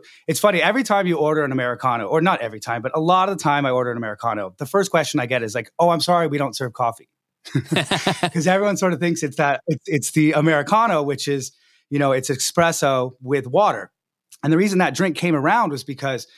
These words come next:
Speaker 1: you know, we, we, we drink our, we're used to our coffees, right? So when, uh, Americans would come over to Italy, they would have the espresso and it was just too strong, so they wanted to water it down. So I think it's kind of funny that, you know, our, we like our coffee watered down, they like it strong,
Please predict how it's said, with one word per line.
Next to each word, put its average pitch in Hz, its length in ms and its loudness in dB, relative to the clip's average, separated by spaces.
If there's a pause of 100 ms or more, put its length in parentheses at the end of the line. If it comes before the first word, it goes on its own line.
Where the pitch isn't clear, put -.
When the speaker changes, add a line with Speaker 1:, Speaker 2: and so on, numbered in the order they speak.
(220)
Speaker 1:
you 131 80 -8
know, 131 40 -2
we, 135 140 0
we, 143 160 2
we 151 160 0
drink 143 240 -2
our, 127 160 0
we're 143 80 0
used 143 200 0
to 135 40 -2
our 107 80 -2
coffees, 117 540 -2
right? 120 240 -6 (360)
So 135 520 -2 (280)
when, 135 500 -2 (100)
uh, 127 340 0
Americans 147 580 -2
would 123 180 -8
come 151 220 0
over 135 280 0
to 123 500 -4
Italy, 131 480 0 (300)
they 131 100 -6
would 135 80 -2
have 143 140 0
the 131 60 0
espresso 214 420 0
and 131 80 -4
it - 20 -10
was 120 80 -12
just - 160 -8
too 143 140 -4
strong, 180 340 2
so 127 160 -10
they 127 60 -4
wanted 127 280 -2
to 120 100 -10
water 120 260 0
it 98 100 -12
down. 101 320 -4 (420)
So 139 100 -4
I 135 40 -2
think 175 120 4
it's 175 100 -2
kind 160 160 2
of 131 80 -2
funny 175 280 2
that, 120 220 -2 (360)
you 135 80 -8
know, 139 100 0
our, 160 180 4
we 180 120 2
like 185 180 4
our 156 100 2
coffee 175 420 2
watered 131 300 0
down, 151 280 0
they 139 120 -2
like 127 180 0
it 113 100 -10
strong, 156 500 0